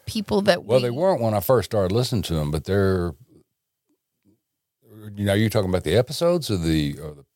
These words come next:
Speaker 2: podcasters
Speaker 1: Or I
Speaker 2: themselves?
Speaker 1: guess, or both of 'em. Like, so the podcast is more well known than it was.
Speaker 2: Yes. Uh, and, and they've, and they've gotten better over time,
Speaker 1: That's
Speaker 2: just
Speaker 1: what we're
Speaker 2: like
Speaker 1: hoping
Speaker 2: Yeah,
Speaker 1: will
Speaker 2: I
Speaker 1: happen
Speaker 2: get
Speaker 1: here
Speaker 2: it.
Speaker 1: too. <laughs>
Speaker 2: So,
Speaker 1: Like
Speaker 2: and that's what they would have said too, is, is that,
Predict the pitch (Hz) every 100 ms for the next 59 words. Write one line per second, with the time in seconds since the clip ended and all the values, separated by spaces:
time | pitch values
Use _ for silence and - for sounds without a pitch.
0 | - 85 78 - - - - 285 320 320
1 | 294 311 349 339 - 285 294 277 254 -
2 | 226 262 233 170 147 107 95 214 196 -
3 | 247 214 208 - 254 254 262 208 214 208
4 | 196 175 180 156 151 151 - - - 123
5 | 60 - - - _ - 110 73 - -
6 | _ _ 90 87 82 80 78 78 78 78
7 | 80 90 85 82 82 - 87 85 85 76
8 | 87 76 78 78 _ 76 87 85 69 76
9 | 76 - _ _ 78 73 - 69 65 -
10 | 78 254 - - 76 185 208 202 180 180
11 | 151 160 - 214 220 214 135 - - 226
12 | - - 240 - 370 370 403 392 453 494
13 | 554 139 143 147 - 120 131 127 95 -
14 | 87 78 - 101 78 78 - 80 - 76